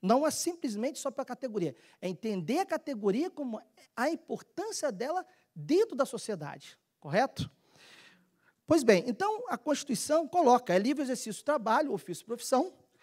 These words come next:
desde que atendido o quê? Qualificação. Gente, qualificar é estudar, não é isso? A gente se qualifica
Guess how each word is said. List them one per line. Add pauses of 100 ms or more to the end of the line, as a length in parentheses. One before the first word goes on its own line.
(140)
desde
que
atendido
o
quê? (200)
Qualificação. (340)
Gente,
qualificar (340)
é (1120)
estudar, (340)
não
é
isso? (380)
A
gente
se
qualifica